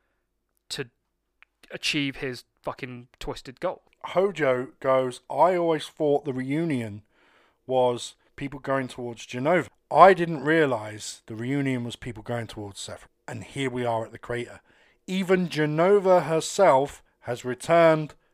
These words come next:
Speaker 2: to him."
Speaker 1: Yeah.
Speaker 2: Because that's why he's cut the head, to take it back to him. All of it was about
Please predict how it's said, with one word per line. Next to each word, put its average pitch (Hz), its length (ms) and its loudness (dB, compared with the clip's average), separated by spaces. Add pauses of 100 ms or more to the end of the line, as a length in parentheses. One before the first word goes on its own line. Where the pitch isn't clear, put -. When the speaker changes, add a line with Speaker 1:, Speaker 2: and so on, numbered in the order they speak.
(200)
Speaker 2:
to 156 220 -4
him." 135 480 -4 (560)
Speaker 1:
Yeah. 135 160 -10 (180)
Speaker 2:
Because 131 280 -6
that's 120 160 -14
why 135 120 0
he's 127 120 -6
cut 180 280 -2
the 175 80 -2
head, 175 320 2 (160)
to 127 120 -12
take 175 420 -4
it - 140 -6
back 165 240 0
to 151 80 -16
him. 135 300 -8 (760)
All 220 260 2
of 180 80 2
it 185 160 2
was 170 120 -4
about 151 520 4